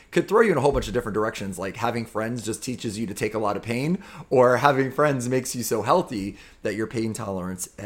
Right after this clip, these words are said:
is elevated. I looked at this great book. Um, Carla Flora wrote a book called Friendfluence,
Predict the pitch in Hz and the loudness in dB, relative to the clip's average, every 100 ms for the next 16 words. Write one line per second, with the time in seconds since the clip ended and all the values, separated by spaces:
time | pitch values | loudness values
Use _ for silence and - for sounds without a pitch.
0 | 104 101 95 92 - 107 104 85 76 71 | -10 -6 -6 -6 -6 -4 -2 -4 -8 -10
1 | - _ 117 131 175 135 - 117 - 123 | -14 _ -2 0 0 -2 -2 -4 -2 -4
2 | 110 - 113 104 - _ _ _ _ _ | -4 -2 -2 -2 -6 _ _ _ _ _
3 | _ - - 113 104 104 123 123 120 - | _ -16 -6 -4 -4 -2 2 4 4 0
4 | 104 98 107 139 - 110 98 110 - 98 | -2 0 2 0 -2 -4 -2 -4 -4 -6
5 | 92 - 117 123 - 123 143 175 - - | -6 -6 -6 -6 -6 -6 -4 -6 -8 -10